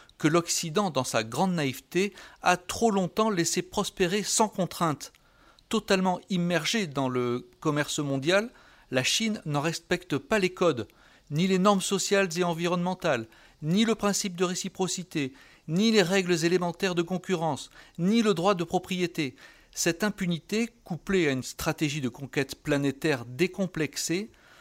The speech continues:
a causé d'immenses dégâts dans nos économies, où des secteurs entiers ont été laminés. L'affrontement se déroule désormais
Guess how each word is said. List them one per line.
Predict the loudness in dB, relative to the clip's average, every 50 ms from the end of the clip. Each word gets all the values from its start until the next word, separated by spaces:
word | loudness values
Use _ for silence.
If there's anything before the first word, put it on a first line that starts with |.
| -20 -2 -2
a | -2 -2
causé | 0 0 0 0 2 2 0 -2
d'immenses | -2 -6 -6 -2 0 2 2 2 2 2
dégâts | 0 0 0 2 2 2 2
dans | 2 0
nos | -2 -2 -2
économies, | -2 -4 -2 -2 -2 -2 -2 -2 -2 -4 -4 -6 -10 _ -20 -20 -20 -20 -20 -14 -8
où | -6 -4
des | -2 0 0
secteurs | 2 2 0 -2 -2 0 2 2 2 2
entiers | -2 -4 -4 -4 -4 -4 -4 -4
ont | -6 -6
été | -2 -2 -4 0 0 -2
laminés. | -2 0 2 2 2 4 4 2 2 2 0 0 -2 -6 _ _ _ _ _ _ _ _ _ _ _ -2
L'affrontement | -2 -2 -2 -4 -6 -6 -4 -2 -2 0
se | 0 -2 -2
déroule | -2 -2 -2 -2 -4 -2
désormais | -2 -2 0 0 0 -2 -2 -2 -2 -4